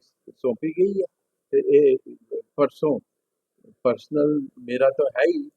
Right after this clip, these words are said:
ਪਰ ਇੱਕ ਪੰਜਾਬ ਵਾਸਤੇ ਵੀ ਬੜੀ ਫਖਰ ਦੀ ਗੱਲ ਹੈ, ਪੂਰੇ ਹਿੰਦੁਸਤਾਨ ਵਿੱਚੋਂ ਉਹਨਾਂ ਨੇ ਇਹ ਠੀਕ ਸਮਝਿਆ ਕਿ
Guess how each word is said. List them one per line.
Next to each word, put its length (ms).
ਪਰ 100
ਇੱਕ 280
ਪੰਜਾਬ 440
ਵਾਸਤੇ 280
ਵੀ 140
ਬੜੀ 240
ਫਖਰ 360
ਦੀ 320
ਗੱਲ 200
ਹੈ, 60
ਪੂਰੇ 320
ਹਿੰਦੁਸਤਾਨ 720
ਵਿੱਚੋਂ 300
ਉਹਨਾਂ 300
ਨੇ 160
ਇਹ 420
ਠੀਕ 200
ਸਮਝਿਆ 500
ਕਿ 340